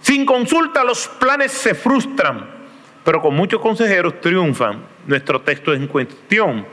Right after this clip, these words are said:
Proverbios quince veintidós. También leemos, "Los proyectos con consejo se preparan, pero con muchos consejos y con dirección sabia se hace la guerra".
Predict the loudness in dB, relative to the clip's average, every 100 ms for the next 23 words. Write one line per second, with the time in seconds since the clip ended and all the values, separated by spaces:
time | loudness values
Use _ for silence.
0 | -20 -20 -20 -4 0 2 2 0 0 -2
1 | -6 -20 -20 -20 -20 _ -4 0 0 0
2 | 0 0 0 0 -4 -12 -20 -20 -20 -20
3 | -20 -2 0 2 2 2 2 0 -2 -10
4 | -18 -18 -2 0 0 -2 -2 0 2 0
5 | 0 -2 0 0 -2 -10 -2 0 2 2
6 | 0 0 -4 -8 -8 0 0 2 2 2
7 | 2 0 -2 0 -2 0 0 0 0 -2
8 | -6 -14 -20 -20 -20 -20 -20 -20 -20 -20
9 | -20 -20 -4 0 0 2 0 0 2 2
10 | 2 -2 -2 0 0 0 -2 0 -2 -4
11 | -14 -20 -20 -20 -20 -20 -20 -20 -20 -20
12 | -20 -4 0 2 2 2 2 0 0 0
13 | 0 0 2 2 2 2 0 -2 -10 -20
14 | -6 0 2 2 0 0 2 0 0 -4